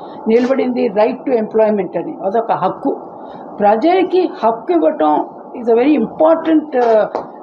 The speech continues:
ఆ, కాన్సెప్ట్. రాజు గారు చాలా దాంట్లో, ఆ, పార్టిసిపేట్ చేసి ఈ హక్కులు మనం ఇవ్వాలి. అదొక్కటే కాదు, right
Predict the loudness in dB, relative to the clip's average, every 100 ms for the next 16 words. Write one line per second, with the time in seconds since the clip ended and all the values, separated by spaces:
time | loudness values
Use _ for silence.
0 | -6 -4 0 0 2 2 2 0 -14 -2
1 | 2 2 2 0 0 0 0 0 2 0
2 | -2 -2 -2 -2 -2 -8 -18 -18 -6 0
3 | 2 4 2 -2 -6 -8 0 2 2 -2
4 | -8 -2 -2 2 0 0 -2 -4 -2 -2
5 | -2 -2 0 2 2 2 0 0 0 0
6 | -2 -4 -2 0 2 0 -4 -12 -20 -8
7 | 0 0